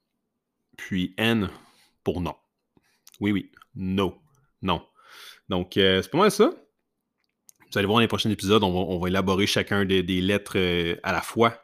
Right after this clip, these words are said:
Donc, un épisode va être pour une lettre. Puis, euh, c'est ça, on va recevoir des invités, euh, intéressants qui vont vouloir, euh, nous donner de la valeur sur, euh, leur point de vue. Puis comment, comment qu'on peut avancer, euh, à chaque jour, hein,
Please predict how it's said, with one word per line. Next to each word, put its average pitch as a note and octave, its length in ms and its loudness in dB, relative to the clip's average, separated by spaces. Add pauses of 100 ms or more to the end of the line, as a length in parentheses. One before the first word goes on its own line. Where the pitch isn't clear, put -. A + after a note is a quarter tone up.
Donc, F2+ 220 -8
un G2 40 0
épisode G2 440 0
va F#2+ 80 0
être - 120 -6
pour G2 160 0
une F#2+ 100 2
lettre. A2+ 360 -2 (720)
Puis, F2 480 -2
euh, E2+ 100 -2
c'est - 100 -6
ça, F#3 120 -2
on A#3 40 -2
va D3+ 60 0
recevoir F#2 320 -2
des F2+ 80 -2
invités, F2+ 560 -2
euh, F2+ 80 -4
intéressants F#2+ 640 -2
qui - 140 -12
vont F#2 100 -4
vouloir, F2+ 540 -4
euh, F2 760 -6
nous F#2+ 140 -4
donner F#2 140 0
de G2 60 0
la F#2+ 80 2
valeur F#2+ 380 2
sur, F2+ 360 -4
euh, F2+ 160 -2
leur F2 220 -4
point D#3 260 4
de A#2+ 60 2
vue. D3 280 0 (320)
Puis - 140 -20
comment, G#2 320 0
comment G2+ 260 -2
qu'on G#2+ 160 -4
peut G#2+ 180 2
avancer, G#2 640 2
euh, F#2+ 440 0 (1400)
à G2+ 80 -2
chaque G#2 180 2
jour, B2 300 2
hein, D3+ 100 -8